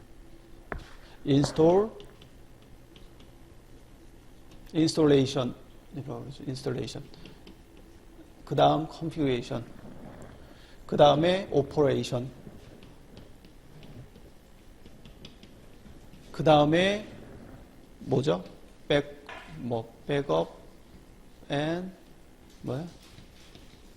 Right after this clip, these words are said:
트러블이 항상 있지, 트러블. 트러블 있으니 트러블 슈팅.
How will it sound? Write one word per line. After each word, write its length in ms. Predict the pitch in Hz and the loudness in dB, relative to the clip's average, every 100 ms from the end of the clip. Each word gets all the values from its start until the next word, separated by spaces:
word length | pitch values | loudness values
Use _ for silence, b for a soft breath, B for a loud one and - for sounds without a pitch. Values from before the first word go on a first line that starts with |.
| - - - - - - - | -20 -20 -20 -20 -20 -20 -12
트러블이 400 | - 202 190 180 | 2 4 4 2
항상 320 | 170 165 170 | 2 2 2
있지, 260 | 117 - - | 4 2 4
트러블. 420 | - 139 113 113 - - B B B B | 8 8 6 -4 -8 -20 B B B B
트러블 360 | - 185 180 170 | -2 0 2 2
있으니 280 | 135 143 135 | 0 -2 -4
트러블 360 | - 175 156 | 0 4 6
슈팅. 400 | 151 - 139 - | 4 0 6 6